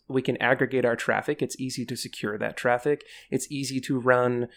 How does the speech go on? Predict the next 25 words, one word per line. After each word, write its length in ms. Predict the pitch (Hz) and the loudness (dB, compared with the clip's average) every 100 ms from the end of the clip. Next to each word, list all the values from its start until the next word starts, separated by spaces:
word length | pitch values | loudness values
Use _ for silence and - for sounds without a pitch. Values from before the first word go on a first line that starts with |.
| - - - | -20 -18 -2
direct 400 | 120 123 131 - | 6 6 6 2
connections 680 | - 123 127 - 131 127 - | 2 4 4 2 2 0 -2
to 160 | 135 | 0
a 60 | 127 | 2
data 260 | 127 127 123 | 4 2 2
center 340 | 131 123 123 | 0 0 0
like 300 | 120 117 - | 0 -4 -4
A 120 | 131 | -4
W 260 | 123 120 120 | -2 0 0
S 120 | 120 | 0
Direct 380 | - 117 113 - | -2 -2 -2 -4
Connect 460 | - 117 117 120 120 | -4 -4 -4 -4 -4
or 120 | 117 | -2
Azure 360 | 113 113 117 | -2 -2 -2
Express 420 | 117 - 117 117 120 | -4 -6 -6 -6 -2
Route 240 | 117 117 | -2 -2
or 60 | 120 | -2
something 280 | 127 123 | -6 -6
like 180 | 120 113 | -8 -4
that. 180 | 117 120 | -4 -4
It's, 120 | 120 | -4
so 120 | - | -4
it's 140 | 127 - | -4 -6
easy 240 | 147 131 | -8 -4
to 120 | 120 | -4